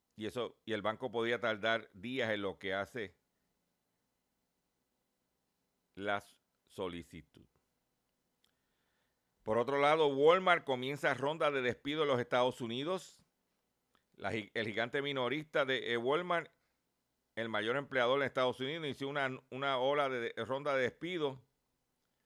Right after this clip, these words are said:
apenas una semana después de rebajar sus previsiones de negocio como consecuencia de la inflación. Aunque w-, los resultados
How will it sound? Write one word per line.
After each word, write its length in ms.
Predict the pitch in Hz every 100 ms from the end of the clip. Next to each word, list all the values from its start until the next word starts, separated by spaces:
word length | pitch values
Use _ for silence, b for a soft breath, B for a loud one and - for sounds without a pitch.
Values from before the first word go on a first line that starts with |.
| _ _ _ _ _ _ _ -
apenas 380 | 110 135 139 143
una 200 | 147 135
semana 340 | 139 131 143
después 260 | 131 151 147
de 140 | 135
rebajar 580 | 117 117 113 110 139 143
sus 160 | 143
previsiones 720 | 120 123 117 113 - 139 151 135
de 100 | 123
negocio 460 | 117 120 135 147
como 240 | - 120 101
consecuencia 560 | 107 117 104 117 -
de 80 | 127
la 80 | 117
inflación. 640 | 104 104 - 107 104 87 - _ _ _ _ _ _ _ _ _ _ b b
Aunque 280 | - 107 -
w-, 240 | 107 107 113
los 140 | 107
resultados 680 | 107 110 87 117 127 156